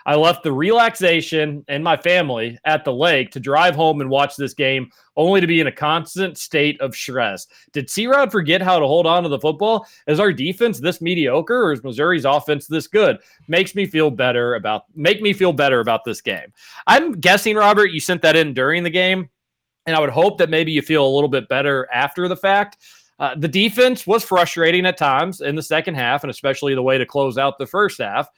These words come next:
But U K got the win, and they didn't play particularly great. And you're gonna get a nice cleanup game next week, and then you really get in the meat of the potatoes of your schedule.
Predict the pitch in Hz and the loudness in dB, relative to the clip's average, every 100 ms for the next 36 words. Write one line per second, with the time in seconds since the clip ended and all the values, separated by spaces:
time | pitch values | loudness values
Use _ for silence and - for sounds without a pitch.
0 | _ _ _ - 196 208 208 _ _ _ | _ _ _ -2 2 2 0 _ _ _
1 | _ _ _ _ _ _ - 196 226 285 | _ _ _ _ _ _ -16 -10 0 2
2 | 233 226 185 139 113 156 - _ _ - | 4 2 2 0 -2 -6 -12 _ _ -4
3 | 170 214 214 226 147 135 113 113 98 92 | -2 0 2 2 2 -6 -6 -8 -8 -10
4 | 92 82 - 139 135 135 147 139 143 131 | -14 -14 -6 -6 -2 -2 0 0 0 2
5 | 180 - 190 185 180 175 180 165 151 - | 0 0 -2 0 0 0 0 2 -2 -2
6 | 147 160 160 139 151 165 156 _ _ - | -2 -2 -2 -2 0 0 -4 _ _ -8
7 | 147 151 180 170 180 170 160 180 156 156 | 0 4 4 4 2 0 0 0 -2 -2
8 | 180 185 156 147 143 - 202 196 151 135 | 0 2 0 -2 -6 -2 0 0 0 -2